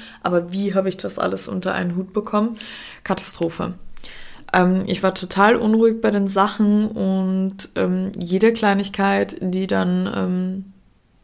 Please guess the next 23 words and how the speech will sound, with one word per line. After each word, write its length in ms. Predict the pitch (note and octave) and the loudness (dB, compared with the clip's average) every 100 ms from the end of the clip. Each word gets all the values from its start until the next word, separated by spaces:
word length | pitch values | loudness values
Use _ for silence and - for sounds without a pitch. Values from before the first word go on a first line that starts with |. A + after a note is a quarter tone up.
| - | -6
auf 160 | F#3+ F#3 | -4 0
mich 200 | F#3+ - | -2 0
zugekommen 680 | - G3+ G#3+ A3 G3+ G3 G3 | 0 0 0 0 2 4 2
ist, 260 | F#3+ G3 | 0 -2
hat 140 | F#3+ - | -6 -6
mich 160 | F3+ | -6
gestresst. 520 | - - - G3 G3 G3 | -4 -4 2 0 0 -6
Wie 60 | |
soll 160 | F#3 F#3 | -2 -2
ich 100 | F3+ | -2
das 220 | F#3+ F#3 | -4 -2
nur 100 | F3+ | -4
schaffen 380 | - F#3 F#3 F#3+ | -2 -2 -2 -4
und 160 | F3 | -2
dies, 160 | F#3 F3 | -4 -2
das? 240 | G#3+ G#3 | -2 -2
Und 160 | G#3 G3 | -2 -2
jetzt 380 | A3 A3+ - - - - - | -4 -6 -10 -12 -16 -16 -14
flowe 500 | - - G#3 A3 B3+ | -2 2 4 4 4
ich 300 | A#3 G3 - | 2 0 0
einfach 300 | F#3 F#3+ F3+ | -2 -2 -4
durchs 280 | F3 F3+ - | -4 -6 -2
Leben. 520 | F#3 F#3 F#3+ F#3 F#3+ | 0 2 0 -2 -4